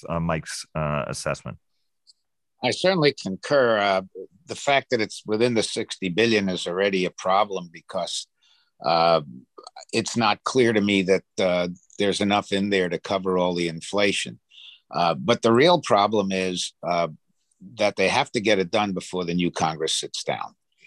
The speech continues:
Speaker 2: And the reason is, if indeed the Republicans have a majority of twenty or less, you've got a whole bunch of Republicans, there may be more than twenty, that don't want to spend money, more money on defense. And that creates huge problems.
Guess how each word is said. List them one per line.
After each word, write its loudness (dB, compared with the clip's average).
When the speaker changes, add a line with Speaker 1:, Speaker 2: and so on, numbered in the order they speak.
Speaker 2:
And 0
the 2
reason 4
is, 4
if 4
indeed 2
the -4
Republicans -4
have -2
a -10
majority 2
of -4
twenty -6
or 0
less, 2
you've -8
got 0
a 0
whole 4
bunch 0
of -6
Republicans, -2
there 0
may 6
be 6
more 4
than -6
twenty, -4
that 2
don't 2
want 0
to -4
spend -2
money, 0
more 0
money 0
on -2
defense. -6
And -2
that 2
creates 2
huge -6
problems. -2